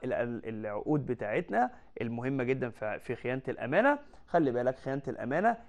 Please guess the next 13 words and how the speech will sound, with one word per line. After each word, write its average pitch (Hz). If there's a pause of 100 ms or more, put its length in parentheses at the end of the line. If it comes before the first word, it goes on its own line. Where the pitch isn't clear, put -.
(100)
يا 156
تتم 269 (280)
يا 165
ما 170
تتمش، 131 (240)
إنما 139
مفيش 160
حاجة 190
اسمها 214 (120)
شروع 180
في 156
خيانة 165
الأمانة. 127